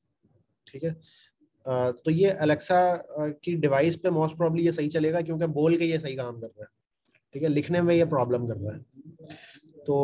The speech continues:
अ, ये भी mobile app में भी test करना पड़ेगा कि क्या mobile app में भी ऐसा हो रहा है, क्योंकि test console sometime थोड़े से, अ, थोड़े से old होते हैं, ठीक है, थोड़ा सा कभी-कभी update होने में थोड़ा आगे पीछे हो जाता है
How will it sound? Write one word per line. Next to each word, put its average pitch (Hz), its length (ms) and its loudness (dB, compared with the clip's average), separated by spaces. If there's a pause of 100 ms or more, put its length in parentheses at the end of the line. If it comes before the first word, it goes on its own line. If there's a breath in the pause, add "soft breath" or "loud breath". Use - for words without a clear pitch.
(120)
अ, 131 320 -2
ये 147 120 0
भी 190 120 0
mobile 165 380 4
app 175 180 2
में 185 80 2
भी 185 80 0
test 175 280 -4
करना 170 200 -2
पड़ेगा 160 320 0
कि 180 100 -4
क्या 175 160 -2
mobile 147 380 -2
app 156 180 -2
में 170 80 -4
भी 175 120 -2
ऐसा 156 200 -2
हो 131 200 -4
रहा 160 120 -2
है, 165 160 -8
क्योंकि 147 200 -10
test 151 300 -4
console 151 460 0
sometime 151 460 -4
थोड़े 147 180 0
से, 156 200 0
अ, 123 840 -4 (240)
थोड़े 143 160 -2
से 151 140 0 (420)
old 147 260 4
होते 131 200 -4
हैं, 123 100 -10 (520)
ठीक 135 100 -12
है, 147 60 -8
थोड़ा 139 220 -4
सा 139 160 0 (140)
कभी-कभी 143 340 0
update 139 440 0
होने 139 180 -4
में 143 160 -4
थोड़ा 139 140 0
आगे 127 200 0
पीछे 135 220 -10
हो 127 80 -2
जाता 117 240 -4
है - 60 -14